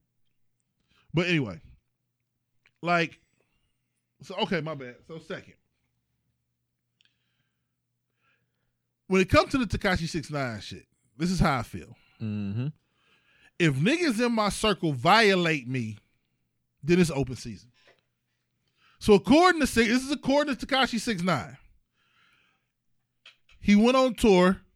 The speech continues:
Speaker 1: They fucked his baby mama. They was siphoning money from him.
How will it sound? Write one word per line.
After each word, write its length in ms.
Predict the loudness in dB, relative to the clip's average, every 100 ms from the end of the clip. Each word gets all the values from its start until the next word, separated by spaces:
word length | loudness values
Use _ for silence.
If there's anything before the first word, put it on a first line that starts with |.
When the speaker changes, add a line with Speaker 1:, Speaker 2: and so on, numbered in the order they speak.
| _ _ _ _ _ _
Speaker 1:
They 140 | -4 -4
fucked 300 | -2 -2 -4
his 100 | -4
baby 260 | -2 -2
mama. 340 | -4 -6 -8 -12 _ _ _ _ _ _ _ _ _ _ _ _ _ _ _ _ _
They 140 | -2 0
was 160 | -2
siphoning 460 | -2 -2 0 -2 -4
money 260 | -4 -4 -6
from 260 | -6 -6
him. 180 | -6 -8